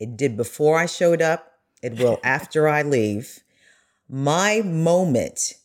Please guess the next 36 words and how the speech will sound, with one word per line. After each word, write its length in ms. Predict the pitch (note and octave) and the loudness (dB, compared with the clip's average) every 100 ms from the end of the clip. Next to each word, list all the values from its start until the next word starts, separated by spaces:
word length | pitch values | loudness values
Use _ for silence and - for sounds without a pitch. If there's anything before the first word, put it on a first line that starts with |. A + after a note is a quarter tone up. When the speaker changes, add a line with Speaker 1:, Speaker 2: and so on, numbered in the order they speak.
| _ _ | _ _
Speaker 1:
in 220 | C#3 D3+ | -4 -2
time 560 | D3 - D#3 C3 A2+ G#2 | -4 -4 -2 0 0 -2
is 140 | C3+ A#2 | -4 0
what 220 | B2 - | 0 0
I'm 300 | B2+ C3+ C#3 | -2 -2 0
going 180 | C3 B2 | 0 -2
to 120 | - | -4
make 340 | A2+ G#2+ A2 - | -2 -2 -2 -6
of 160 | - | -10
it. 240 | G1+ G1+ _ _ _ - _ | -12 -14 _ _ _ -20 _
So 220 | - D3 B2+ | -4 0 2
all 280 | D3+ E3 | 4 4
of 120 | E3+ C#3 | 4 2
the 140 | C3+ | 2
other 220 | C#3 F3 | 2 0
things 300 | E3+ E3 D#3+ | 2 0 0
that 80 | C#3+ | 0
are 80 | C3 | 0
happening 480 | D3 D3+ D3 C#3 A#2+ | 0 -4 -4 -2 0
around 480 | A#2 A#2 C3+ D#3+ | 2 2 2 0
me 260 | E3 F3 F#3 C3+ | -2 -4 -2 -2
that 140 | G#2 | 0
may 180 | C3+ C3 | 2 0
get 280 | A#2+ D3 C3+ | 2 0 0
me 180 | C3 | -2
down, 640 | A2 B2 B2+ D3 F#3+ G#3+ A3 _ _ _ _ - | 0 0 0 0 -2 -4 -8 _ _ _ _ -8
I 140 | D3+ | -8
can't 340 | - - G3+ D#3+ | -6 -2 -2 0
let 320 | D3 D#3+ F#3 | 2 2 2
it, 300 | - - - _ _ | 0 -4 -10 _ _
because 320 | D#3+ - E3 D3+ | -8 0 0 0
my 220 | E3 E3+ | 0 0
moment 420 | D#3+ E3 E3+ C#3+ | 2 2 2 2
is 160 | C#3+ - | 0 0
so 460 | - F3 F3+ D#3 - | -2 -4 -8 -12 -10
short 920 | - - - F#3+ A3+ - - - | -6 -4 -2 2 4 2 -2 -14